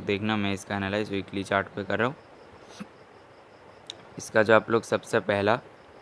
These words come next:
strong resistance follow कर सकते हो, वो है एट हंड्रेड फ़ोर्टी नाइन पॉइंट सिक्सटी फ़ाइव पे काफ़ी strong पहला resistance है। अगर इसका breakout आता है, आप लोग इसका अगला resistance follow कर सकते हो।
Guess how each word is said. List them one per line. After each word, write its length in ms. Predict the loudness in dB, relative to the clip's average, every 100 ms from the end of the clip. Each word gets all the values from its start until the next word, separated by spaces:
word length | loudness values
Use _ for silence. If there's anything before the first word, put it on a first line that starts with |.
| -18
strong 500 | -12 -12 0 2 4
resistance 640 | 4 2 -4 -2 -2 -2 -2
follow 280 | 2 4 6
कर 120 | 4
सकते 320 | 0 -6 -2
हो, 80 | -2
वो 200 | 0 -2
है 200 | -2 -6 -10 -20 -20 -20 -20 -20 -18 -4
एट 200 | -4 -2
हंड्रेड 320 | 0 2 0
फ़ोर्टी 420 | 0 -2 0 -2
नाइन 300 | 2 2 0 -2
पॉइंट 380 | -2 -2 -4 -10 -20 -20 -20 -20 -14
सिक्सटी 400 | -12 -12 -6 0
फ़ाइव 220 | 2 2 2
पे 80 | 2
काफ़ी 280 | 2 0 -8
strong 400 | -8 -2 -2 0
पहला 240 | 0 2
resistance 680 | 2 0 -4 -8 -6 -6 -4
है। 100 | -6 -8 -20 -20 -20 -20 -20 -20 -20 -20 -10
अगर 280 | -4 0 0
इसका 240 | -2 2 2
breakout 460 | 4 2 4 6
आता 220 | 6 4 4
है, 40 |
आप 120 | 4
लोग 140 | 2 0
इसका 260 | 0 2
अगला 220 | 2 4 4
resistance 640 | 2 0 -4 -2 -2 -2
follow 240 | -4 -2 0
कर 120 | 0
सकते 380 | -2 -10 -6
हो। 80 | -4